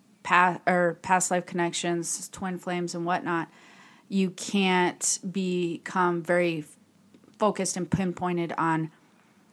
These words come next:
bringing that type of energy into your life, because you will bring in a lower vibration relationship and you will potentially match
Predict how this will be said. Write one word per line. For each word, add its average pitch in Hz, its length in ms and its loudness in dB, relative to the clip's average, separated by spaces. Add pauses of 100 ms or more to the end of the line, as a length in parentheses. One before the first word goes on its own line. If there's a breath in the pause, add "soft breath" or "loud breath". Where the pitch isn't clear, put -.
(320)
bringing 208 420 6
that 175 200 8
type 190 180 0
of - 60 -6
energy 175 420 0
into 165 140 -4
your 165 120 -2
life, 175 380 2
because 170 800 -2
you 196 180 2
will 180 120 4
bring 185 400 0
in 175 600 2
a 170 440 2
lower 175 400 4
vibration 165 520 0
relationship 160 800 -4
and 165 260 -8
you 160 220 -12
will 160 200 -8
potentially 165 580 -6
match 160 680 -2